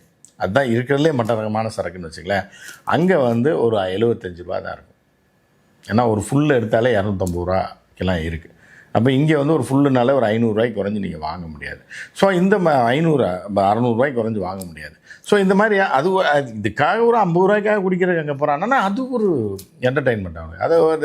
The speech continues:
ஜாலியா இதை குடிச்சு, அதை குடிச்சு, அந்த சரக்கு குடிச்சு, இப்படின்ற மாணவர்கள் இருப்பாங்க. அது போக அங்க நிறைய அப்படி இருக்கும், இப்படி இருக்கும்னா ஒரு மண்ணாங்கட்டி இருக்காது. இங்க வந்து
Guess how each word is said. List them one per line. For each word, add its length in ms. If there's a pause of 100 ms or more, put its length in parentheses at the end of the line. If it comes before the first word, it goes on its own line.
(220)
ஜாலியா 260
இதை 120
குடிச்சு, 220
அதை 200
குடிச்சு, 160
அந்த 200
சரக்கு 300
குடிச்சு, 220
இப்படின்ற 680
மாணவர்கள் 400
இருப்பாங்க. 240 (320)
அது 240
போக 280
அங்க 220
நிறைய 440
அப்படி 280
இருக்கும், 300
இப்படி 220
இருக்கும்னா 500
ஒரு 180
மண்ணாங்கட்டி 520
இருக்காது. 320 (400)
இங்க 240
வந்து 220